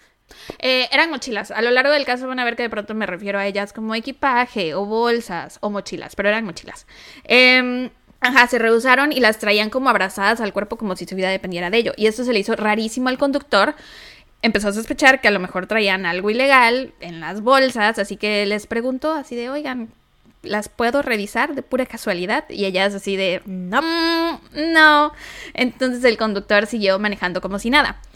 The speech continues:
Speaker 1: A la una P M se detuvo en una estación de servicio. Esta parada no estaba programada, pero el conductor decidió parar ahí para ver si las hermanas se bajaban,
Speaker 2: ¿Me
Speaker 1: porque
Speaker 2: vienes
Speaker 1: le
Speaker 2: a
Speaker 1: daba
Speaker 2: traer otro pinche asesinato en autobús? ¿Me quieres traumar otra vez?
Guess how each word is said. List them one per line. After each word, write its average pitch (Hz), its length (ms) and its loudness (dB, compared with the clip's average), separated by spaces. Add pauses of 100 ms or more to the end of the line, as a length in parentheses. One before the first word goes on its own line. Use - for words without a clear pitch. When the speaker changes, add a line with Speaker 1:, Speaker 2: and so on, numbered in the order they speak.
(400)
Speaker 1:
A 233 240 8
la 240 120 2
una 302 240 -2
P 311 160 2
M 233 240 -4
se - 100 -6
detuvo 226 320 0
en 240 60 -6
una 240 100 -6
estación 214 300 -8
de 220 60 -10
servicio. 220 460 -6
Esta 214 260 -6
parada 208 280 -2
no 214 180 -4
estaba 226 300 -6
programada, 240 720 -4
pero 262 200 6
el 262 100 0
conductor 240 380 -4
decidió 214 380 -4
parar 277 240 -2
ahí 226 280 -2
para 226 260 -4
ver 202 180 -2
si 247 80 -8
las 240 160 -6
hermanas 185 420 -10
se 190 120 -12
bajaban, 226 440 0
Speaker 2:
¿Me 220 120 -2
Speaker 1:
porque 233 60 -4
Speaker 2:
vienes 277 180 0
Speaker 1:
le - 80 -2
Speaker 2:
a 392 80 4
Speaker 1:
daba 208 80 0
Speaker 2:
traer 220 340 2
otro 285 320 0
pinche 294 300 -8
asesinato 220 560 -8
en 269 80 -6
autobús? 202 880 -8
¿Me 208 160 -8
quieres 247 300 -8
traumar 185 420 -8
otra 269 220 -8
vez? 269 420 -12